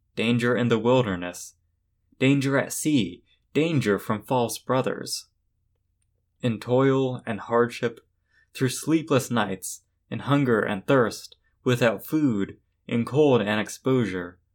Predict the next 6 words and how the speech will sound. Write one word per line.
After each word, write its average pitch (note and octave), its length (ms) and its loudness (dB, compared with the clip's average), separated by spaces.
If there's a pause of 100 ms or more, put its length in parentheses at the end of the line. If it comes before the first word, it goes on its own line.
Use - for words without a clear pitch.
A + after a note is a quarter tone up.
(480)
And C#3+ 160 0
in D#3+ 160 2
addition D#3+ 520 2
to G#2 100 0
all G2 240 -2
this, - 480 -4